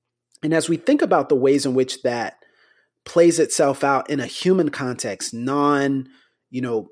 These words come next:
bumper sticker headline, non, you know, people using and weaponizing that on a mass national scale, what I see is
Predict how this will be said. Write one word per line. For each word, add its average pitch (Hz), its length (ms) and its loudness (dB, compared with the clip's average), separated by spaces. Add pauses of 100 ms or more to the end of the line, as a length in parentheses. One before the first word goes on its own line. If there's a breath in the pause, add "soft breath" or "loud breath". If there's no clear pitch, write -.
bumper 147 320 0
sticker 143 380 0
headline, 127 840 0
non, 131 600 -2 (340 soft breath)
you 127 160 -4
know, 117 340 -2
people 135 500 2
using 143 640 -2
and 117 120 -10
weaponizing 123 840 -4
that 117 380 -6 (400 loud breath)
on 139 100 -4
a 120 60 -6
mass 123 500 -8
national 120 460 -6
scale, 127 720 2 (1200)
what 165 160 2
I 180 140 2
see 233 440 0
is 147 580 6